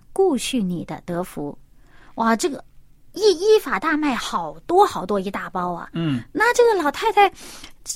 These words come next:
Speaker 1: 老太太一看，哇，你能拾取这么多，肯定那，那个主人是特别的对你这个怜悯啊。那么所以呢，他就问了。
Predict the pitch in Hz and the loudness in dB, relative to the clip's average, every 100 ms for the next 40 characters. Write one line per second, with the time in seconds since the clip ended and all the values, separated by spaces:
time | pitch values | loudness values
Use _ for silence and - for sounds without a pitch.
0 | - 320 339 381 453 381 403 - 480 403 | -6 -2 0 0 0 0 0 0 0 2
1 | 466 453 320 403 - 466 - 269 508 480 | 2 4 4 4 2 2 2 0 0 0
2 | 320 311 - 262 226 427 427 320 240 349 | 2 2 2 0 0 0 0 -2 -2 -2
3 | 359 277 254 254 - - 226 190 254 311 | 0 2 2 0 -6 0 0 2 0 0
4 | 254 - 440 233 202 208 196 - - 294 | -2 2 2 2 2 2 0 -4 0 2
5 | 233 180 165 240 208 185 190 190 226 175 | 2 0 -4 -2 -2 -2 -2 0 0 -2
6 | 175 175 - - - - - 233 - - | -6 -6 -8 -16 -20 -20 -20 -20 -20 -20
7 | - - - - - - - 214 196 226 | -20 -20 -20 -20 -20 -8 -2 0 0 0
8 | 240 208 185 196 196 202 233 170 | 2 2 0 -4 -2 0 0 -2